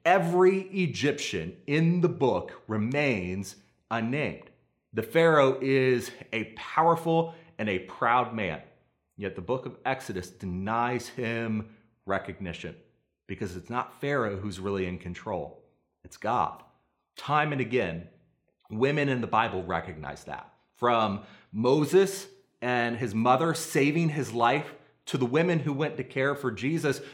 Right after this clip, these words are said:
when he was in the tomb after he had died. When all the disciples fled, it was women who went there. From before Moses' birth, decisions were made by faithful women who would preserve his life.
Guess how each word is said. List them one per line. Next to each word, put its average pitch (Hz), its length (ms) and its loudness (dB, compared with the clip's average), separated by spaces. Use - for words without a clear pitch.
when 147 140 0
he 147 140 2
was 147 160 0
in 143 100 0
the 131 60 0
tomb 170 300 -2
after 123 320 -2
he 131 180 -2
had 127 140 0
died. 117 340 0
When 123 120 -2
all 170 180 6
the 196 120 4
disciples 175 500 0
fled, 214 200 0
it 151 160 4
was 156 160 4
women 175 380 2
who 170 120 0
went 175 260 -4
there. 101 260 -8
From 170 200 4
before 185 680 0
Moses' 165 580 4
birth, 123 420 0
decisions 165 680 -2
were 160 120 -2
made 127 460 0
by 117 200 0
faithful 175 1000 0
women 120 480 -4
who 147 100 2
would 139 180 0
preserve 117 460 0
his 117 180 -4
life. 82 280 -2